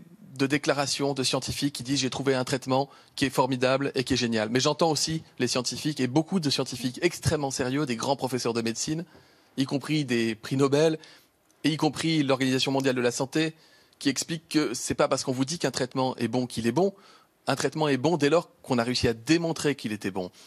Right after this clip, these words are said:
Et pour ne pas perdre la moindre minute, j'ai déclenché un protocole européen de recherche. Il y a huit cents patients dans les hôpitaux français en état grave respiratoire qui se voient prescrire non pas un seul traitement, mais cinq tra-, traitements différents pour voir, identifier le traitement qui est le plus efficace.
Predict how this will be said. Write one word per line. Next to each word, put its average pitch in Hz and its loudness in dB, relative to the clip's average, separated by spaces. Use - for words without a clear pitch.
Et 143 0
pour 156 -2
ne 160 0
pas 156 4
perdre 151 0
la 120 0
moindre 143 2
minute, 110 -4
j'ai 127 0
déclenché 139 2
un 131 0
protocole 135 0
européen 131 2
de 123 0
recherche. 156 2
Il 139 -2
y 139 4
a - 4
huit 139 -2
cents 139 -2
patients 107 -4
dans 104 -2
les 101 0
hôpitaux 110 -4
français 151 0
en 120 0
état 117 -2
grave 120 0
respiratoire 123 -2
qui - -6
se - -2
voient 139 2
prescrire 175 -2
non 127 0
pas 120 0
un 147 2
seul 131 -2
traitement, 175 0
mais 123 2
cinq - 0
tra-, 131 -4
traitements 123 -2
différents 135 -2
pour 131 0
voir, 151 2
identifier 135 -2
le 139 -2
traitement 139 -4
qui - -2
est - -2
le 107 -4
plus 120 -4
efficace. 107 -2